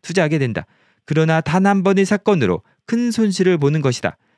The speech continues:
사분면의 사건은 드물게 일어나기 때문에 사람들은 극단적인 결과가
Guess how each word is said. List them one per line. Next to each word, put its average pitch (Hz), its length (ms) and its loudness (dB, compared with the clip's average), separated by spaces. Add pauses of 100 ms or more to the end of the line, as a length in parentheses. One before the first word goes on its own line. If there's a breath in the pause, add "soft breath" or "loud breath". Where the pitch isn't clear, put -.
(160)
사분면의 220 640 0
사건은 131 600 -2
드물게 139 420 0
일어나기 170 480 0
때문에 131 520 -2 (380 soft breath)
사람들은 175 640 0
극단적인 170 680 0
결과가 147 640 2